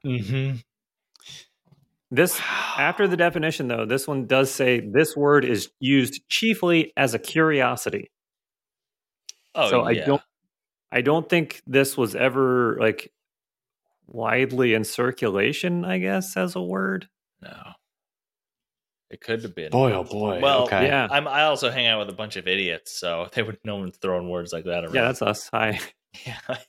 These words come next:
Speaker 1: you see the two guys I
Speaker 2: Thanks.
Speaker 1: hang out with.
Speaker 2: <laughs> Appreciate that.
Speaker 3: <laughs> Okay. Okay.
Speaker 2: All right. Well, that's our word for the week. Uh,
Speaker 3: Good one.
Speaker 2: guys,
Speaker 3: Good
Speaker 2: anything,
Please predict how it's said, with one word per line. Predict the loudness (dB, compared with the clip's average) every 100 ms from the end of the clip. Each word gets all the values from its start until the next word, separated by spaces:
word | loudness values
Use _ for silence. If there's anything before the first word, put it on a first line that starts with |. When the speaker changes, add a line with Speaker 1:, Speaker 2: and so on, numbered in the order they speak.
| 0
Speaker 1:
you | 0 0 -4
see | -2 -2
the | -2
two | -4 -2
guys | 0 0 0
I | 0
Speaker 2:
Thanks. | 0 0
Speaker 1:
hang | -2
out | -2
with. | -8 -10 -14 -14 -14 -2 0
Speaker 2:
<laughs> | 0
Appreciate | 2 2 2 0 0 0
that. | -2 -2 -4 -12 -14 -14 -16 -20 _ _ _ _ _ _ _ -18 -16 0
Speaker 3:
<laughs> | 0 2 -2 -4 _ -20 -20 -20 _ _ _ _ _ _ _ _ _
Okay. | -6 0 2 4 2 -6 _ _ _ -10
Okay. | -8 -4 -4 -4 -10 _ _ _ _ _ 0
Speaker 2:
All | 2
right. |
Well, | 4
that's | 4 2 2
our | 4
word | 4 4 6
for |
the | 4
week. | 6 4 2 -8 -18 _ -2
Uh, | 2 4 4 4 4 4 4
Speaker 3:
Good | 4 4
one. | 4
Speaker 2:
guys, | 4 2 -2
Speaker 3:
Good | 2
Speaker 2:
anything, | 2 4 2